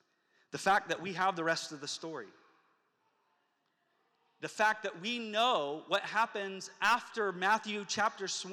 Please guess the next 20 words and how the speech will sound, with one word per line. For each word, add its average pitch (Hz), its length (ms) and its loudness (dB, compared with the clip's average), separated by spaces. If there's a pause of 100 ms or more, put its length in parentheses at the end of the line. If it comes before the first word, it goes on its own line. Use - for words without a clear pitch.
(180)
twenty-seven, 208 580 -4 (240)
the 196 80 0
fact 233 300 2
that 226 120 2
our 220 160 6
Bibles 208 540 2
don't 208 320 2
abruptly 208 600 2
end 208 440 0 (260)
at 202 140 2
Matthew 214 340 2
twenty-seven 208 840 -4 (240)
is 190 200 2
because 214 580 0
these 220 320 -4
brave 214 600 0
women 202 480 0
told 285 480 0
about 131 320 -2
it. - 300 -16